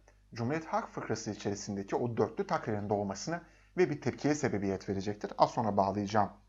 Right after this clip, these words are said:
onu. Yine bu dönemde bakın harika çocuk yasası çıkarılıyor. E, bu yasaya göre İdil Biret, Suna Kan, Verda Erman, Gülsin Onay, Hüseyin Sermet, İsmail Aşan, Fuat Kent, Selman Ada, Ateş Pars gibi isimler,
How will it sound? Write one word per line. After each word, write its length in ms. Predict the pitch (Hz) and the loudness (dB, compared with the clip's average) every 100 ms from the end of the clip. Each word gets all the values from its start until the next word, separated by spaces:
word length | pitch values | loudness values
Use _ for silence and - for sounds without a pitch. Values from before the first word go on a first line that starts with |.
| _ - | _ -6
onu. 340 | 107 101 160 - - - - - | -2 2 0 -2 -20 -20 -12 2
Yine 180 | 240 220 | 8 8
bu 60 | 226 | 10
dönemde 280 | 214 202 | 10 10
bakın 240 | 196 202 208 - | 8 6 0 6
harika 440 | 165 170 175 196 | 12 12 12 2
çocuk 260 | 190 180 190 | 2 4 4
yasası 300 | 180 190 185 | 4 2 0
çıkarılıyor. 480 | - 160 113 107 107 - - - - - | 8 8 8 4 2 -10 -20 -20 -20 -2
E, 100 | - | 6
bu 80 | 185 | 10
yasaya 380 | 214 208 147 110 | 10 12 10 10
göre 280 | 101 117 - - - - | 6 0 -4 -16 -20 0
İdil 300 | 139 143 143 | 4 6 8
Biret, 300 | 135 135 - - | 8 8 2 -16
Suna 320 | - 120 123 | -2 4 4
Kan, 320 | 127 120 131 - - | 8 8 8 -2 2
Verda 480 | 117 107 104 120 113 | 10 10 12 10 10
Erman, 380 | 113 113 113 120 - | 8 6 4 2 -2
Gülsin 380 | 110 104 113 110 | -2 0 -2 0
Onay, 400 | 117 107 110 110 - - | 4 8 6 4 -10 -8
Hüseyin 300 | - 107 107 | 0 2 4
Sermet, 500 | 110 104 110 113 - - _ | 6 6 6 0 -2 -20 _
İsmail 420 | - - 104 104 110 | -8 4 8 10 8
Aşan, 380 | 107 113 113 - | 4 2 2 -2
Fuat 340 | - 104 104 | 8 8 8
Kent, 300 | - 110 110 - _ - | 2 2 0 -10 _ -6
Selman 400 | - 104 107 113 | 4 6 6 6
Ada, 300 | 107 110 - _ - | 6 4 2 _ -8
Ateş 300 | - 107 - | -4 -4 0
Pars 320 | 214 220 - | 0 0 -2
gibi 320 | 220 196 185 - _ - | -2 -2 -4 -16 _ -4
isimler, 520 | - 107 98 92 | 0 0 0 -2